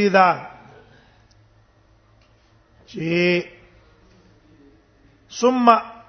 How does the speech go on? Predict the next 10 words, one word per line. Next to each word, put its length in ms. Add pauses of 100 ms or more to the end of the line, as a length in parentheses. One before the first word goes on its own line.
(360)
اصبح 500
من 160
يوم 220
التاسع 640
صائما. 560 (1500)
اذا 240
رأيت 280
الهلال 380
المحرم 580 (500)
فأعدد، 500